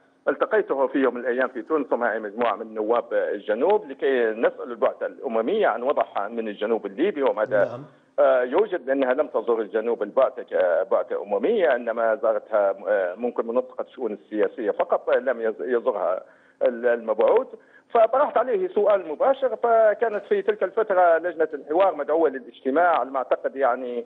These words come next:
Speaker 1: وكان هناك رفض من، آه، التيار الإسلام السياسي أو من أنهم يحضروا الحوار ل-، لتونس،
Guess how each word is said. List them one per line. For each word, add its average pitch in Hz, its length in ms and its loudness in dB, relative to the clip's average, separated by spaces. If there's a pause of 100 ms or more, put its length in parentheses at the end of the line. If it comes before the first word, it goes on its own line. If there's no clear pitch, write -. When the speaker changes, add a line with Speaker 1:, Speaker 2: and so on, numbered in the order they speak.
(420)
Speaker 1:
وكان 143 440 2
هناك 151 300 2
رفض 139 360 2
من، 127 220 0
آه، 110 340 2
التيار 127 500 2
الإسلام 117 560 0
السياسي 151 540 -2
أو 127 220 0
من 117 360 -2 (340)
أنهم 143 260 0
يحضروا 131 340 0
الحوار 123 460 2
ل-، 110 440 -2
لتونس، 113 680 0